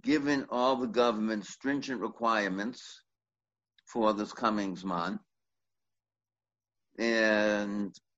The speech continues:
the only yeshiva who at this point who's thinking how in reality are Bochum gonna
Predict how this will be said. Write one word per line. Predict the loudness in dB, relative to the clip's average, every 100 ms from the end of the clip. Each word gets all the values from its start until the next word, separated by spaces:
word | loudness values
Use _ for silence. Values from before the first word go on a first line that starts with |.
| _ _ _
the | 4
only | 6 8 8 6
yeshiva | 6 6 10 10 10
who | 8 4
at | 4
this | 2 4
point | 6 6
who's | 6 4
thinking | 4 4 6 4
how | 6 8 8
in | 8
reality | 8 8 8 8 8
are | 8 8
Bochum | 8 10 10 10 4 0 -4 _ _ _ 0
gonna | 2 2